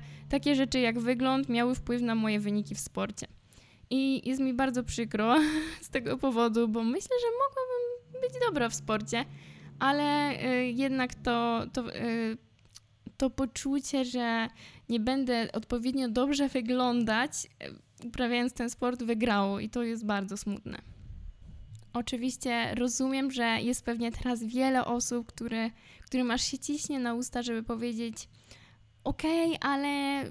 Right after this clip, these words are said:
przecież mogłaś się nie przejmować, przecież to twoja wina, że się przejmowałaś tymi kon-, komentarzami.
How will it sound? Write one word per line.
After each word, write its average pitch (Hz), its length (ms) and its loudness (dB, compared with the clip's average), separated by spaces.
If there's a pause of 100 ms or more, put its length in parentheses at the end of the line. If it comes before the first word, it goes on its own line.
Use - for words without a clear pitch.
przecież 311 320 -2
mogłaś 302 320 0
się 311 120 -2
nie 294 140 0
przejmować, 277 840 0 (160)
przecież 302 260 -8
to 311 140 -4
twoja 320 340 2
wina, 294 260 0
że 277 100 -4
się 285 160 -2
przejmowałaś 277 600 -2
tymi 277 220 -4
kon-, 277 320 -4
komentarzami. 269 960 0